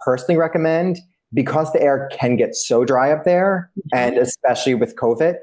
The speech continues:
Speaker 1: I like a really good routine right before. So maybe it's right before you get in the car, before you go to the airport. You know, maybe you don't <laughs> wanna do it in an airport bathroom, but maybe right before you get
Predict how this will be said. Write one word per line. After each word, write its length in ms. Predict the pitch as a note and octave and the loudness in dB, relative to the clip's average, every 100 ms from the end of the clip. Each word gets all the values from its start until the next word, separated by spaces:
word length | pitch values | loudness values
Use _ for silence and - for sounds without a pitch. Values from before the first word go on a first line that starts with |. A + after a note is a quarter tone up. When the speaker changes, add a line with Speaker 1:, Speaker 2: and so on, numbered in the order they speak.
| - _ | -14 _
Speaker 1:
I 180 | A#2+ C#3 | -2 2
like 240 | E3 E3+ - | 2 0 0
a 100 | C3 | 0
really 380 | A2 A#2 C#3 D#3 | 2 2 2 2
good 220 | C3+ C3 | 0 2
routine 680 | B2+ A#2 - B2+ A#2 A2+ - _ _ | 0 0 0 2 2 0 -6 _ _
right 400 | A#2+ A2 A#2+ D#3 | 0 2 2 0
before. 640 | D3+ - E3 E3+ F#3+ F#3 - - - | -4 0 2 2 0 -4 -12 -18 -2
So 140 | F3 | 0
maybe 320 | D#3 D#3 D#3+ | 2 2 4
it's 160 | D3+ D3+ | 2 2
right 180 | C3+ A#2 | 0 0
before 220 | B2+ C3 | 0 0
you 100 | A2+ | 2
get 140 | A#2 | 0
in 60 | A2 | 0
the 60 | A2 | -2
car, 300 | G#2+ G2+ G2+ | 0 0 0
before 260 | G2 G2 | -2 -2
you 100 | G2 | 0
go 120 | F#2 | 0
to 100 | F2 | -2
the 100 | - D#2 | -2 -2
airport. 420 | E2+ F2 - C3 | -2 -2 -2 0
You 80 | A2+ | 0
know, 80 | |
maybe 240 | G#2 G#2 G#2 | 0 0 0
you 80 | G2 | 0
don't 140 | F2+ | 0
<laughs> 0 | |
wanna 180 | A#2+ G#2+ | -2 0
do 140 | A2+ | -2
it 20 | |
in 60 | G2 | -2
an 80 | F#2+ | -4
airport 300 | G2 - G2+ | -4 -2 -2
bathroom, 380 | G2 F2+ F2+ G2 - - - | 0 0 -2 -4 -12 -20 -2
but 100 | D3 | 0
maybe 240 | C#3+ C#3+ | 2 2
right 180 | B2+ A#2+ | 2 2
before 300 | B2 - A#2 | 0 0 0
you 100 | A2 | 2
get 200 | G#2 - | 0 0